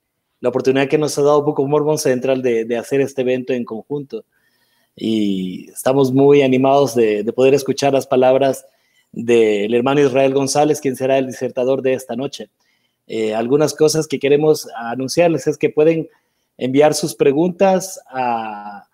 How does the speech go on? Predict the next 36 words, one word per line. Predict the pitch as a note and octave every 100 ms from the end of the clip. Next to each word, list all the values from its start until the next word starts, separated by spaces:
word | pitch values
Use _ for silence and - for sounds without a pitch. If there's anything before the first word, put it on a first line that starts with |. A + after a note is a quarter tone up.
| _ _ -
a | B2+
través | C3+ D3
de | D3+
un | D3+
número | D#3+ D#3+
celular | - D3+ C#3+ D#3 F3
que | E3+ D#3+
hemos | D#3+ D#3
publicado | D#3+ D3 C3+ D3+ D#3+
en | E3
la | D#3
página | - D3+ E3 D#3+
oficial | - C#3+ - D#3 D#3
del, | D3+ C#3 A#2+ A2+ _ _ _
de | C3
Facebook | B2+ D3+ E3 D#3 C#3+
del | C3+ C3+
instituto. | C#3 C#3 C3+ G3+ G3+ F3 - _ _ _ _
Para | C#3 C#3
los | C#3
jóvenes | - F3 E3+ C#3+
también | D#3 D#3+
pueden | D#3+ D#3+
hacer | D3 D3+
sus | D3+ C#3
preguntas | D3 C#3+ D#3+ D#3+ D3+ -
a | -
través | C3 C3+ C#3+ D3+ C3+
de, | C#3+ C3 A2 - _ _
a | -
través | C#3 D3 D#3 C3+
de, | C#3+ C3+ B2 A2+ G#2+ - _ _ _ _ - C4
ah, | B2+
de | C3
la | C3+ -
página | D#3+ - D#3